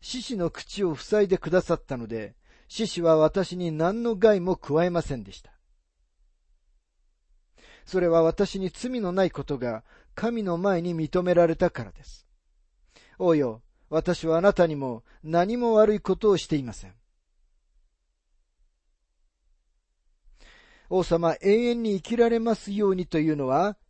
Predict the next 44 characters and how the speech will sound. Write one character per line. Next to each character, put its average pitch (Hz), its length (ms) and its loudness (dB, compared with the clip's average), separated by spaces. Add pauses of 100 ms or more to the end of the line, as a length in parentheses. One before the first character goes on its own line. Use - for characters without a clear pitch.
(300)
礼 190 260 6
儀 196 120 -6
正 185 320 2
し - 100 -14
く 113 300 -12 (220)
尊 214 320 -4
敬 208 240 4
を 185 140 2
込 - 200 0
め 175 140 0
た 170 340 2
ダ 170 240 2
ニ 214 140 0
エ 165 80 4
ル 147 60 -8
の 185 280 -2
挨 185 120 2
拶 - 280 -8
で - 60 -20
し - 80 -20
た。 - 120 -20 (1900)
こ 202 120 0
の 202 80 2
挨 190 100 4
拶 175 240 -4
は 165 100 4
ま 151 160 2
る 165 120 2
で、 175 280 4 (340)
ダ 190 160 4
ニ 180 80 0
エ 165 60 4
ル 156 100 0
が 165 160 8
王 180 80 4
に、 127 340 -8 (240)
「よ 220 180 -2
く 220 200 -6
眠 165 340 0
れ 247 160 2
ま 240 160 -2
し - 140 -8
た 180 160 0
か」 202 320 2